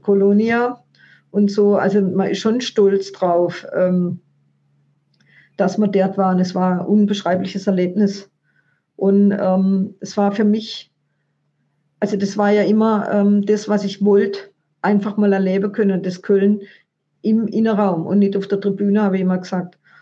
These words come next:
Und das war schon auch die, die, die Fans, wo für uns mitgefahren sind und so, das war schon etwas Einzigartiges. Und das würde ich schon gerne nochmal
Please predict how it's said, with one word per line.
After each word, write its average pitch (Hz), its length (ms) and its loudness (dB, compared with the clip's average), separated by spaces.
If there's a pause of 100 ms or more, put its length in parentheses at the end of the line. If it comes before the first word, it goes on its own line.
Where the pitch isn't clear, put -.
(340)
Und 190 560 0 (500)
das 196 180 -4
war 190 120 0
schon 196 380 2
auch 202 160 2
die, 196 320 0
die, 196 540 0
die 196 140 -2
Fans, 202 460 0
wo 202 140 2
für 196 180 -2
uns 196 240 0
mitgefahren 196 480 -2
sind 190 200 0
und 185 120 0
so, 190 120 -2
das 180 180 -6
war 185 100 0
schon 202 200 2
etwas 202 180 0
Einzigartiges. 170 760 -2
Und 180 80 -2
das 185 160 -6
würde 254 120 -2
ich - 80 -8
schon 240 160 -2
gerne 214 200 2
nochmal 202 340 4